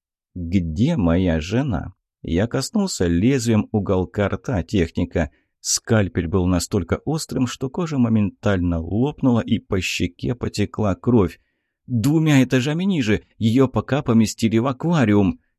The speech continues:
«Куда?» «Ну, это предварительная камера для диагностики, а вот у ваших друзей могут быть неприятности. Им осталось не больше двух часов». «Сколько народу на базе?» Я вытер лезвие об воротник его комбинезона.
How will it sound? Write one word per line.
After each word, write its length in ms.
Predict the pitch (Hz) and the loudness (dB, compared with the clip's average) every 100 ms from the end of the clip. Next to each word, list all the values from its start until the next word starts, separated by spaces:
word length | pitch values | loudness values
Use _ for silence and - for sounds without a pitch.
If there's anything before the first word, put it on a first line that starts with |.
| _ _ _ | _ _ _
«Куда?» 600 | - 101 92 80 107 147 127 _ _ _ _ - | -8 -4 -2 2 2 2 -6 _ _ _ _ 0
«Ну, 220 | 120 135 | 4 6
это 260 | 117 104 107 | 4 2 -4
предварительная 840 | - 113 98 123 143 135 131 131 | 0 0 2 0 0 2 2 2
камера 500 | 127 - 147 92 87 | 0 -2 0 2 0
для 160 | 87 101 | 0 -2
диагностики, 760 | 104 135 151 156 98 - - 98 | 0 -2 0 -2 -2 -4 -8 -4
а 100 | 104 | -2
вот 200 | 110 113 | -2 2
у 100 | 120 | 4
ваших 380 | 104 101 113 117 | 4 2 0 -2
друзей 440 | 120 117 98 123 | 0 0 2 0
могут 400 | 147 117 117 147 | 2 2 0 -4
быть 280 | 110 135 - | 0 -2 0
неприятности. 920 | 139 147 165 139 123 135 127 139 123 _ _ | -2 0 -2 -2 0 -2 -2 -2 -4 _ _
Им 240 | - 139 123 | 0 4 4
осталось 540 | 113 - 107 131 - | 4 -2 -2 -2 2
не 100 | 131 | 2
больше 400 | 95 110 101 - | 4 2 0 -2
двух 260 | 107 127 120 | -2 0 0
часов». 600 | - 170 - 185 - _ _ _ _ _ _ - | -2 -2 2 2 2 _ _ _ _ _ _ -10
«Сколько 800 | - - _ - 165 - 104 | -6 -6 _ -2 -2 0 0
народу 520 | 90 95 127 156 92 85 | 2 2 0 -2 0 2
на 200 | 92 117 | 2 0
базе?» 460 | 98 69 - 85 - _ _ - | -2 -4 -6 -12 -14 _ _ -8
Я 240 | - 87 | -2 2
вытер 360 | 110 127 92 82 | 2 0 0 -2
лезвие 400 | 90 107 85 90 | 0 -2 0 -2
об 260 | - 98 82 | 0 -4 0
воротник 600 | 92 82 - 104 107 - | 0 0 -2 -2 -2 -2
его 240 | 95 90 | -2 -2
комбинезона. 1000 | 87 104 95 87 92 113 113 90 85 | -2 -2 0 0 0 0 -2 0 -2